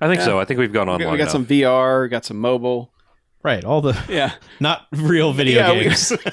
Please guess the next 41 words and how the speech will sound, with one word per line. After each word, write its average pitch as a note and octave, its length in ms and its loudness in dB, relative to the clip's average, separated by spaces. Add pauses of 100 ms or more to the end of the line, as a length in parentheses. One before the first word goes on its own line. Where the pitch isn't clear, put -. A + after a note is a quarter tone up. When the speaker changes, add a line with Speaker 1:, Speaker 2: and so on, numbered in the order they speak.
(120)
Speaker 2:
<laughs> - 300 -12
like - 160 -2
consoles. E3+ 560 0
What G#3+ 140 0
are F3+ 60 2
those? B2+ 480 2
Speaker 3:
Eh. A2 180 0 (100)
Speaker 2:
Eh. C#3 300 -2 (140)
Speaker 3:
Eh. G#2+ 180 -2 (260)
Speaker 2:
Lamos B2+ 640 -2
use A2 200 -8
those. A#2 400 -6
Am G#2+ 80 -4
I G#2 80 -4
Speaker 3:
Yeah, G#2+ 240 -4
Speaker 2:
right? G2 100 -8 (200)
Speaker 3:
you're G#2 140 -10
right. F2 280 -12
Lamos. D#2 500 -14 (960)
Speaker 2:
So F3 80 0
anyway, B2+ 240 -2
if A#2+ 100 -10
you C#3+ 60 -6
wanna C3+ 120 -4
get B2+ 80 -4
in A#2 40 -8
touch C3+ 160 -6
with A2 100 -12
us, G2+ 220 -18 (320)
Speaker 3:
Uh-huh. A#2 300 -2 (540)
Speaker 2:
write B2 120 -4
us A#2 120 -12
at A2+ 160 -16 (880)
Where C3 120 -2
My A2+ 120 -6
Skull A2 460 -4
at A#2+ 160 -10
No A2 80 -14
Quarters G#2 280 -10
dot G#2+ 120 -8
net, A2 220 -12